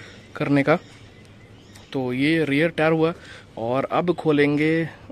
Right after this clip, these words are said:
front वाला टायर, तो उसका भी same process है। तो आप खोलते हैं front वाला टायर and उस पर करते हैं ग्रीसिंग। तो guys यहाँ पे जो wheel यहाँ पे axle पे चढ़ गया है, बहुत ही मुश्किल, सबको पता है कि वी थ्री का पीछे चक्का चढ़ाना सबसे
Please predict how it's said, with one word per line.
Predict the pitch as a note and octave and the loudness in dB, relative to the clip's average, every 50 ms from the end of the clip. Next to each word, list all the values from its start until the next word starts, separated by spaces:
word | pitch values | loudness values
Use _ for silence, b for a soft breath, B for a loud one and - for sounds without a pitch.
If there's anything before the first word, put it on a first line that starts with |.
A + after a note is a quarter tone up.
| - - B2 B2 B2+ B2+ B2+ B2+ | -14 -12 -8 -6 -4 -4 -4 -4
front | - - C#3 C#3 C#3+ C#3 | -6 -4 -4 -4 -2 0
वाला | C#3+ C#3+ C#3+ | 0 0 0
टायर, | C3+ - C#3 C#3+ D3 | 0 0 0 0 0
तो | - - B2 | -2 -4 -6
उसका | G#2 - - - D3 | -6 -6 -6 -6 -4
भी | D3+ D3+ | -4 -4
same | C#3 - D3+ D#3 D3+ | -4 -2 -2 -2 -2
process | - C#3 C#3+ D3+ D3 | -4 -6 -4 -2 -2
है। | D#3 D3+ | -2 -2
तो | D3 - C3 C3 | -4 -6 -6 -4
आप | F2 F#2+ B2 - - | -4 -4 -6 -8 -10
खोलते | - - D3+ C#3 - - D3+ | -10 -8 -8 -8 -6 -6 -6
हैं | D3 | -6
front | C#3+ - - D3 C#3+ D3 - | -6 -6 -6 -4 -4 -2 -2
वाला | C#3 C#3 | -4 -4
टायर | C3+ C#3 C3+ C#3+ D#3 D#3+ - F#2 A#2+ B2 C3 | -2 -2 -2 -2 -2 -2 -4 -6 -6 -6 -6
and | C3 | -6
उस | C3+ - | -8 -8
पर | - C#3+ | -8 -8
करते | C3+ - C#3 C#3 - D3 | -6 -4 -6 -6 -6 -8
हैं | C#3 B2 | -8 -8
ग्रीसिंग। | - C3+ F3 E3 | -8 -10 -10 -4
तो | D#3+ | -2
guys | F3+ F3+ E3+ | -2 -2 -2
यहाँ | D#3+ E3 E3 D#3 D3+ D#3+ E3 | -2 -2 -2 -2 -2 -2 -2
पे | - F3 E3 | -2 -2 -2
जो | D#3+ E3+ D#3+ | 0 0 -2
wheel | D3 D3 E3 F#3 F#3+ F#3 F#3+ F3 | 0 0 0 0 0 -2 -4 -6
यहाँ | E3+ E3 D#3 C#3 A#2+ D3+ D#3+ - - | -6 -6 -6 -6 -4 -6 -6 -4 -4
पे | F#3 E3+ | -6 -4
axle | D#3 E3+ - - - F#3+ | -4 -6 -4 -2 -2 0
पे | - F#3+ | 0 0
चढ़ | D#3+ - E3 D#3+ | 0 0 0 0
गया | D#3+ D#3 E3 E3+ | 0 0 0 0
है, | |
बहुत | D#3+ D3 C#3+ D3 D3 E3 | 0 0 -2 -2 -2 0
ही | |
मुश्किल, | D3+ C#3+ B2+ - F3 D3+ | -2 -2 -2 -4 -6 -6
सबको | - D#3 - - | -6 -6 -6 -4
पता | D3+ D3+ C#3 D#3 | -6 -4 -2 -2
है | D3+ | -2
कि | D3+ D#3 | -2 -2
वी | C#3+ C#3 C#3+ | -2 -2 -4
थ्री | C3 - - D#3 | -6 -4 -4 -4
का | D3 - D3 | -2 -2 -4
पीछे | - D3+ D3 | -2 -2 -4
चक्का | C#3 - D3+ - D#3+ | -2 -2 -2 -2 -2
चढ़ाना | D3+ - C#3+ C#3 C#3+ D3 | -2 -2 -2 -2 -2 -4
सबसे | C#3 D3 - - - D#3+ E3 | -6 -8 -8 -4 -4 -4 -4